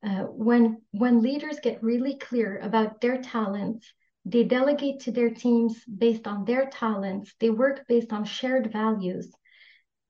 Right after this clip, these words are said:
organizations flourish, people flourish.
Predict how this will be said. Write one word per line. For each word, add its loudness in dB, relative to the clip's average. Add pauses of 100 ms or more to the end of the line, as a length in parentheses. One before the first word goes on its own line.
(140)
organizations 4
flourish, -8 (460)
people 2
flourish. -6